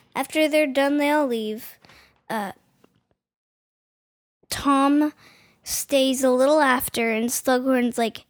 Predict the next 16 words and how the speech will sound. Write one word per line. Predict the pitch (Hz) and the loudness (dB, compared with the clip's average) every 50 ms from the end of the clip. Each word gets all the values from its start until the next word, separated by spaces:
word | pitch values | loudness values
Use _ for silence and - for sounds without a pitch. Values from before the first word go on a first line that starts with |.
| _ - | _ -14
"You're | - 208 | -8 -2
gonna | 233 262 285 320 330 | 0 2 2 4 4
get | 339 339 330 | 4 2 2
in | 339 349 | 0 -2
trouble, | 339 - 415 403 392 381 349 | 0 0 2 2 2 4 4
my | 311 302 285 269 | 4 4 2 2
boy. | 269 269 262 254 254 262 269 277 - _ - - - - - - _ _ _ _ _ _ - - | 2 2 2 2 2 0 0 -2 -4 _ -20 -20 -20 -20 -20 -20 _ _ _ _ _ _ -8 -4
Uh, | 247 240 226 214 - - - - - | -4 -2 -2 -4 -6 -8 -12 -12 -8
better | 247 269 285 311 320 320 | -2 0 2 2 2 2
hurry | 320 359 370 359 349 359 | 2 2 2 4 4 2
up | 302 - 262 | 2 0 -2
now." | 240 233 220 226 247 277 - _ _ _ _ _ _ _ _ _ _ _ _ | -4 -4 -4 -4 -4 -4 -6 _ _ _ _ _ _ _ _ _ _ _ _
And | - 269 262 262 | 0 2 2 4
he's | 277 277 262 - | 4 2 2 2
like, | 262 254 233 - - - _ _ _ _ _ _ _ _ _ _ _ _ _ _ _ _ _ - | 2 2 0 0 -4 -14 _ _ _ _ _ _ _ _ _ _ _ _ _ _ _ _ _ -2
"Uh, | 254 262 254 247 240 | 0 2 2 2 0